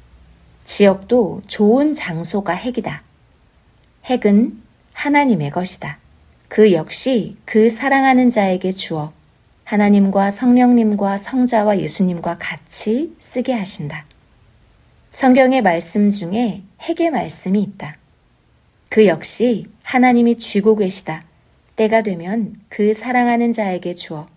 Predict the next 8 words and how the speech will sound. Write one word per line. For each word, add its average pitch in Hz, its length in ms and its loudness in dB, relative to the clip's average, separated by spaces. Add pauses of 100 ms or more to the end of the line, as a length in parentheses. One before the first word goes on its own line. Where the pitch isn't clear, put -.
(480)
그를 202 460 -2 (320)
하나님, 214 540 -2
성령님, 240 800 0 (240)
예수님의 208 520 0
몸으로 233 440 0
쓰면서 240 720 -4 (280)
행케 226 300 -6
하신다. 165 540 -10